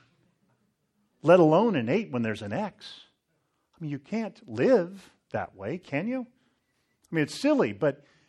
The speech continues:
but, but we live in a culture where we really think our life is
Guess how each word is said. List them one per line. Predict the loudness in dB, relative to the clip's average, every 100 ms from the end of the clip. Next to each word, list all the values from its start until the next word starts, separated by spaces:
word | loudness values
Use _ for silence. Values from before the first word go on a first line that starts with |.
| _ -8
but, | -8 -8 _ _ _ -14
but | -8
we | -4
live | -4 -4
in |
a | -6
culture | -6 -10 -8 -6
where | -4
we |
really | -2 -2 -2 -4
think | -8 -8 -6 -6
our | -6
life | -4 -4 -6 -10
is | -12